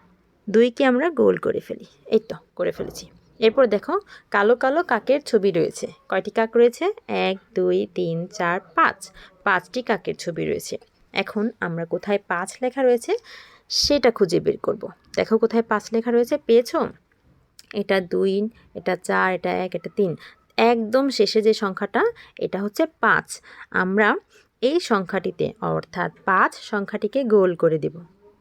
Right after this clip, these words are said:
গোল করে দিয়েছি, এই তো। আর একটু সুন্দর করে গোল করে দিই। হুম, এই তো পৃষ্ঠা নাম্বার বারো আমাদের হয়ে গেছে। এরপর পৃষ্ঠা নাম্বার তেরো খেয়াল করি, দেখো কি লেখা রয়েছে,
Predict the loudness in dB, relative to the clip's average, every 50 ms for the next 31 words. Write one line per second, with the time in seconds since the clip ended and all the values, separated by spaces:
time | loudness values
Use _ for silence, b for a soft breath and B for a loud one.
0 | _ _ -8 -4 -4 -2 0 0 2 2 4 4 4 4 4 2 0 -2 -2 -2
1 | -4 -12 -12 -8 -8 -8 -8 B B B B B B B _ _ _ _ _ -2
2 | 0 0 0 -2 -4 -6 -2 0 2 2 4 4 4 4 4 2 0 0 0 -2
3 | -2 0 -2 -2 -4 -4 -6 -20 _ _ _ _ _ _ _ _ _ _ _ _
4 | _ _ _ _ _ _ _ _ -12 -10 -10 -10 -10 -12 B B B B B B
5 | B -2 0 0 0 -2 -2 -2 -2 0 2 2 2 4 2 2 2 2 0 0
6 | 2 0 0 -2 -2 -2 -4 -4 -4 -4 -4 -6 -6 -8 -10 -12 -14 -16 _ _
7 | 2 2 2 4 4 2 2 2 0 -2 -4 -2 -2 0 0 0 0 -2 -2 0
8 | 0 2 2 2 2 0 0 0 0 0 0 -2 -4 -2 0 -2 -2 -4 _ -20
9 | _ _ -8 -6 -4 -4 -4 -6 -4 -4 -2 -2 -2 -4 -4 -4 -4 -2 -4 -4
10 | -2 -2